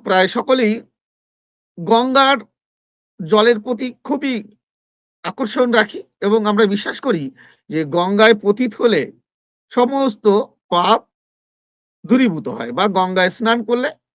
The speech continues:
দূরীভূত হয়। গঙ্গা মাহাত্ম্যে যেমনভাবে বর্ণনা করা হয়েছে, বলা হচ্ছে একজন মহাপাপী, সেই মহাপাপী মারা গেছে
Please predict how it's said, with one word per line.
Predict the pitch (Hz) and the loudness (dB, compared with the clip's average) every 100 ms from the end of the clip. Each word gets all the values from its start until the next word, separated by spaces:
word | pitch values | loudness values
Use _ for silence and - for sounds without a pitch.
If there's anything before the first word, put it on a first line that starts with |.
| _ - | _ -2
দূরীভূত | 214 156 135 | 0 0 -4
হয়। | 131 | -4
গঙ্গা | 143 214 247 | 0 0 2
মাহাত্ম্যে | 233 226 240 240 | 2 2 0 2
যেমনভাবে | 208 196 202 202 208 208 | 2 4 2 2 2 2
বর্ণনা | 165 170 185 202 208 | 2 -2 -2 -2 0
করা | 208 160 | 0 0
হয়েছে, | 139 127 220 - _ _ _ _ _ _ - | -2 -4 -6 -10 _ _ _ _ _ _ -4
বলা | 175 233 | 2 4
হচ্ছে | 254 233 254 165 208 _ _ _ _ _ - | 2 0 0 -2 -2 _ _ _ _ _ -4
একজন | 185 196 254 269 | -2 0 -2 -2
মহাপাপী, | 202 175 208 170 147 131 123 - _ _ _ _ _ _ _ _ | -2 2 0 0 -2 -2 -6 -8 _ _ _ _ _ _ _ _
সেই | - 226 | -2 0
মহাপাপী | 214 170 226 220 220 214 220 165 - _ _ _ _ _ _ _ _ _ | 0 0 -2 2 0 2 -2 -6 -12 _ _ _ _ _ _ _ _ _
মারা | - 311 240 | 0 4 4
গেছে | 196 151 214 | 4 -2 -6